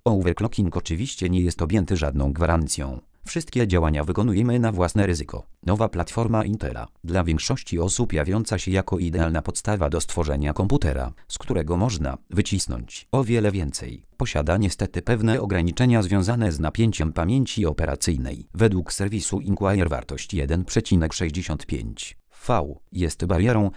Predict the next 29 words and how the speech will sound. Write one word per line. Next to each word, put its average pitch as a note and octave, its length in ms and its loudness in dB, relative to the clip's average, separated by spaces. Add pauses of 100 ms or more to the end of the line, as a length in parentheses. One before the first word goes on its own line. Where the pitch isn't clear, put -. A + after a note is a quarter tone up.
(140)
po - 120 -6
której A2 360 0
przekroczeniu A2+ 560 0
ryzykujemy E2 540 0
uszkodzenie E2+ 480 0
procesora. D2+ 640 0 (120)
Nie F#2 180 4
jest F2 280 -2
to F#2+ 120 4
dobra D#2 280 0
wiadomość F#2 600 0
dla E2+ 140 0
overclockerów, F2 1000 -2
gdyż F2 400 0
drogie D#2 360 -2
pamięci A2 520 0
typu - 240 -2
D F2 160 2
D D#2+ 180 0
R E2 80 -4
trzy F2+ 280 0
przeznaczone F#2+ 600 2
dla G2+ 220 2
entuzjastów G#2 580 -2
podkręcania A2 640 0
wymagają G#2+ 540 2
często F2+ 380 0
wyższego A#2+ 400 -2
napięcia. E2+ 540 -2